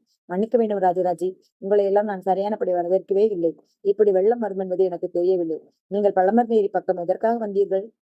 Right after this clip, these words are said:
"திசை தப்பி விட்டோம். திருவையாறு அருகே ஆறு தாண்ட வேண்டியவர்கள் இங்கு தாண்டிக் கொள்ளலாம், அங்கு தாண்டிக் கொள்ளலாம் என்று இருட்டில் திசை மாறி போய்விட்டோம்." "அப்படியா? பகலில் பயணம் செய்திருக்கலாமே" என்று மன்னர் சொல்லிவிட்டு மீண்டும் காவிரி ஆற்றை பார்த்தார். பெரிய பனைமரம் ஒன்று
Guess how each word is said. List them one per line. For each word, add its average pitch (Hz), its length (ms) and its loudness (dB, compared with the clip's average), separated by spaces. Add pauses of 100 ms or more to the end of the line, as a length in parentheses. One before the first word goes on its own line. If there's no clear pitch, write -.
"திசை 208 260 0
தப்பி 262 220 0
விட்டோம். 196 340 0 (260)
திருவையாறு 220 500 0
அருகே 180 300 -2
ஆறு 214 320 -2
தாண்ட 185 280 -2
வேண்டியவர்கள் 185 520 0
இங்கு 233 240 -4
தாண்டிக் 220 340 -2
கொள்ளலாம், 208 440 2
அங்கு 214 220 0
தாண்டிக் 220 360 0
கொள்ளலாம் 202 320 0
என்று 208 280 -10 (240)
இருட்டில் 240 420 0
திசை 208 220 0
மாறி 226 260 0
போய்விட்டோம்." 185 560 -2 (280)
"அப்படியா? 190 760 -2
பகலில் 254 340 0
பயணம் 214 240 0
செய்திருக்கலாமே" 180 760 -2 (340)
என்று 202 240 -2
மன்னர் 185 240 -2
சொல்லிவிட்டு 196 560 0
மீண்டும் 214 260 -4
காவிரி 190 320 0
ஆற்றை 180 220 -4
பார்த்தார். 170 460 -4 (640)
பெரிய 220 260 2
பனைமரம் 202 460 -2
ஒன்று 196 440 -2